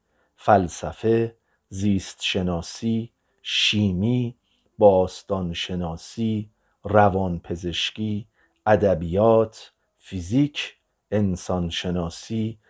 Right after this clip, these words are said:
کیمیاگری، افسانه‌شناسی، ستاره‌شناسی و الهیات که این امر موجب پیچیدگی و دشواری این نظریه شده است.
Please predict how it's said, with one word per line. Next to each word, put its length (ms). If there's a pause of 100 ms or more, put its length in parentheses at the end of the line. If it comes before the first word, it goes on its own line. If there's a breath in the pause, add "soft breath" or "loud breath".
(240 soft breath)
کیمیاگری، 1300 (300)
افسانه‌شناسی، 1600 (220 soft breath)
ستاره‌شناسی 1600 (440)
و 240
الهیات 840 (400)
که 100
این 260
امر 380 (480)
موجب 520
پیچیدگی 1300 (300 soft breath)
و 160
دشواری 840
این 440
نظریه 480
شده 300
است. 420